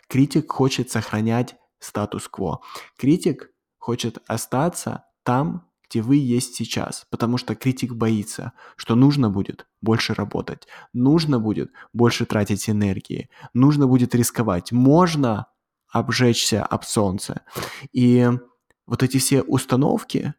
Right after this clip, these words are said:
они были получены в течение жизни от учителей, от друзей, от окружения, от родителей. Они, может быть, были приобретены, приобретены в силу каких-то событий, возможно, даже сильно негативных событий.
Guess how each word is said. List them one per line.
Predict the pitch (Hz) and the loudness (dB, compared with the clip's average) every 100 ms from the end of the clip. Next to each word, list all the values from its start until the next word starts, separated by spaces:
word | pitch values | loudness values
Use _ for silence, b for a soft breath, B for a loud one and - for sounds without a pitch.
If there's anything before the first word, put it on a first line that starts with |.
| - _ _ | -16 _ _
они | 110 123 160 | -4 0 2
были | 147 127 | 4 2
получены | 120 113 139 135 123 110 104 - _ - | 2 2 2 2 -2 -2 -2 -6 _ -10
в | |
течение | 110 147 139 120 | -4 0 0 0
жизни | 107 110 101 101 | 0 0 -2 -6
от | 98 - | -6 -6
учителей, | - - 110 107 117 117 110 | -8 -4 -2 2 2 2 0
от | 104 | -2
друзей, | 98 104 104 117 117 | -4 -4 0 2 2
от | 101 | -2
окружения, | - 107 101 117 123 107 | -4 -4 0 2 2 0
от | 98 104 | -2 -2
родителей. | 107 131 - 110 104 B B B B B B B _ _ _ _ _ | 0 0 0 -2 -4 B B B B B B B _ _ _ _ _
Они, | 127 139 | 2 4
может | 147 135 | 6 4
быть, | 131 | 4
были | 127 135 127 | 6 6 6
приобретены, | 131 120 120 127 143 139 | 4 4 4 6 6 4
приобретены | - 127 123 123 131 139 165 156 - | 2 2 4 2 2 4 4 0 -4
в | - | -6
силу | - 143 143 123 123 - _ | 2 6 6 4 2 -10 _
каких-то | - 113 - 131 - - 113 107 104 _ _ _ _ | -6 -6 2 0 2 -2 0 0 -2 _ _ _ _
событий, | - 127 117 117 - - - - _ - | -2 0 4 2 0 -6 -8 -12 _ -4
возможно, | 110 127 127 127 104 | -2 2 0 0 -2
даже | 117 104 101 | -2 -2 -4
сильно | - 120 | -4 -2
негативных | 104 104 107 - 104 95 - | -2 -4 -6 -4 -4 -4 -10
событий. | - - - - - | -12 -12 -14 -18 -20